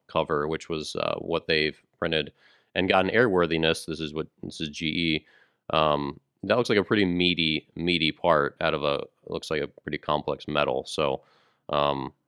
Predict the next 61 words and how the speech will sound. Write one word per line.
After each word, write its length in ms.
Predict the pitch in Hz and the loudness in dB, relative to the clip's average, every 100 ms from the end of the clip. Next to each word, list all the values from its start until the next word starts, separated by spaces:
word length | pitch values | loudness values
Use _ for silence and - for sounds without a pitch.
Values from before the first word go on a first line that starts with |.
| _ _ _ - | _ _ _ -2
I 80 | 113 | 2
don't 80 | 120 | 4
know. 100 | 92 | 4
That 200 | 95 104 | 4 4
one 180 | 101 95 | 2 0
seems 360 | - 95 92 | 0 0 2
like, 80 | 90 | 0
as 100 | 85 | 2
I 60 | 82 | 2
look 260 | 85 - 82 | 2 2 2
at 160 | 73 | 2
it, 180 | 76 - _ - | 2 -2 _ -12
it's, 300 | 90 - - | -10 -8 -6
again, 260 | 85 78 - | -2 0 0
seems 220 | 90 82 | -2 0
really 240 | 92 98 | 2 2
solid. 520 | - 90 85 85 82 | 2 4 6 4 2
Seems 160 | - 85 | 0 -2
like 120 | 78 | 0
that 120 | 80 | 2
one's 160 | 76 73 | 0 0
a 80 | 76 | -2
really 200 | 76 76 | -2 -2
good 180 | 69 - | -6 -4
fit 180 | 90 | -6
for 280 | - 76 73 | -4 -2 0
it. 120 | - - _ _ _ _ - | -2 -8 _ _ _ _ 0
Um, 420 | 78 73 73 - | 2 2 0 -2
and 120 | 95 | 0
it 60 | 87 | 2
loo-, 140 | 92 - | 0 2
it 100 | 104 | 4
looks 240 | 110 - | 4 2
like 100 | 104 | 2
if 100 | 95 | 2
it, 140 | 85 - | 2 0
if 140 | 95 | -4
it 140 | 82 78 | -4 0
did 200 | 110 98 | 2 2
require 380 | 92 - 85 80 | 2 4 4 2
machining, 540 | 76 - 95 85 78 | 0 0 0 2 0
it 80 | 78 | -2
would 140 | 73 | -4
be 320 | 80 76 69 _ _ _ _ _ _ - | -2 -2 -4 _ _ _ _ _ _ -2
pretty 200 | 87 80 | -2 -2
simple. 580 | - 80 76 71 71 - 85 | -2 -2 0 0 -2 -6 -4
You 80 | |
know, 140 | 76 73 | 0 0
it's, 180 | - - | -2 -4
like, 160 | 78 - | -4 -2
relatively 580 | 101 101 98 85 78 76 | 4 6 6 4 0 2
ready 220 | 78 73 | 2 2
to 100 | 71 | 0
go. 480 | 82 80 73 71 - | 2 2 2 0 -2
You 140 | 107 110 | 2 4
know, 60 | |
and 140 | 117 123 | 4 4
I 80 | 139 | 4
don't 120 | 139 | 4
know. 140 | 101 | 4
I, 140 | 73 | 4